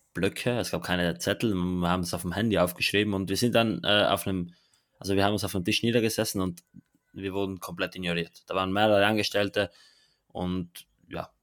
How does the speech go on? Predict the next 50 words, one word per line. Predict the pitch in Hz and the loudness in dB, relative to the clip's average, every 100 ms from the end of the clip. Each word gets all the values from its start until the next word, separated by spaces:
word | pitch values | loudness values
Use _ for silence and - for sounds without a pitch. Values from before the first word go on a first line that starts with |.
| - | -8
also | 85 92 | -4 0
da | 95 95 | 2 4
war | 95 | 4
wirklich | 95 90 87 - | 2 0 -6 -8
keine | - 95 95 | -2 0 2
Interaktion | 92 90 87 - 90 95 | 2 0 0 0 2 2
und | 90 | 0
wir | 92 | -2
sind | 95 | -2
dann | 90 90 | -2 -2
auch | 87 | -4
relativ | 87 87 - | -4 -6 -4
schnell | - 90 87 | -4 -2 -2
gegangen | 87 92 101 101 92 - - - - - | 0 0 0 -2 -4 -14 -18 -18 -18 -6
und | 101 | -2
sind | - 123 127 110 | 4 4 4 4
dann, | 107 117 117 | 4 2 0
ähm, | 90 104 104 104 101 98 98 95 - | 2 4 2 0 -2 -4 -4 -8 -8
nach | 107 110 - | -4 -4 -4
dem | 101 | -4
Mittagessen | 113 110 107 107 - 104 95 | 0 2 2 2 2 0 0
nochmal | 101 - 104 98 95 | 0 0 0 0 0
zu | - 104 | -2 -2
Christie's | 101 - 113 - - 95 98 - | -4 -2 0 0 0 0 0 -2
und | 87 | 2
da | 90 | 2
haben | 90 95 | 2 -2
wir | |
uns | 90 | -2
dann | 90 90 | -2 -2
in | 87 | -2
Ruhe | 90 92 90 85 | -2 0 0 0
wirklich, | 90 - 87 85 - | -4 -4 -8 -8 -8
äh, | - 87 82 - _ _ - | -2 0 0 -4 _ _ -8
ja, | 85 - _ _ | -8 -8 _ _
den | 113 | 4
ganzen | 110 101 104 | 6 6 4
Katalog | 95 98 92 95 87 | 2 2 4 2 2
nochmal | 87 92 90 | -2 -2 -2
angeschaut. | 87 87 87 85 | 0 2 2 2
Also | 90 92 | 0 0
wir | 90 | -2
haben | 92 | -2
uns | 87 | -4
alles | 95 95 - | -4 -4 -4
bringen | 104 98 92 | -6 -4 -2
lassen, | 92 - | -2 -2
was | 87 87 | -4 -4
dort | - 98 90 | -2 -2 0
war. | 98 98 92 | 2 2 0